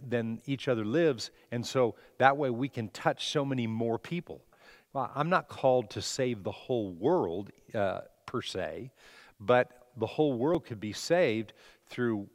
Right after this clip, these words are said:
me being faithful to the people that are in contact with me and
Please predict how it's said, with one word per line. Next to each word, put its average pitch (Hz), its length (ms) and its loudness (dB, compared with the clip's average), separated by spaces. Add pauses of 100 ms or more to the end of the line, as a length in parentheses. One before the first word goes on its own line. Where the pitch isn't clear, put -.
(100)
me 120 240 -2
being 127 220 -2
faithful 139 520 -2
to - 160 -12
the 95 80 -8
people 127 420 -4
that 101 320 0
are 107 160 -4
in 95 160 -8
contact 123 640 -4
with 185 100 -6
me 113 480 -6 (480)
and 113 220 -2